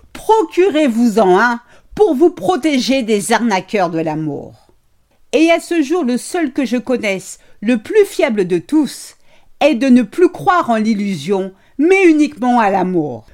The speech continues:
Prenez soin de vous, je vous souhaite le meilleur. C'est ainsi que se termine ce podcast,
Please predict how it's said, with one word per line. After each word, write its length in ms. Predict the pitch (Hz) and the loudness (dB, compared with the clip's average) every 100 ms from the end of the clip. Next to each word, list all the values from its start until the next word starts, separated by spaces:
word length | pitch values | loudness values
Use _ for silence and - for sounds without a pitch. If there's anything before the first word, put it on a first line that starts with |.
| - _ | -20 _
Prenez 460 | - - 403 320 339 | -6 0 4 4 2
soin 260 | - 285 | -2 -4
de 140 | 254 226 | 0 0
vous, 420 | 185 180 196 196 _ - | -2 -6 -10 -12 _ -8
je 240 | 254 285 | -4 0
vous 240 | 294 220 240 | 2 2 0
souhaite 400 | - 220 202 208 | 0 -4 -4 -2
le 160 | 190 | -2
meilleur. 640 | 185 190 180 151 139 113 - _ _ _ _ | 0 0 0 -2 -4 -10 -16 _ _ _ _
C'est 400 | - - 381 - | -12 -6 -6 0
ainsi 420 | 359 339 - 339 | 2 2 2 2
que 140 | - 294 | 2 -2
se 100 | 269 | -4
termine 400 | - 262 247 247 | -2 2 4 4
ce 140 | 247 | 0
podcast, 720 | 196 - 202 - 202 277 - | -4 -4 -6 -2 -2 -4 -8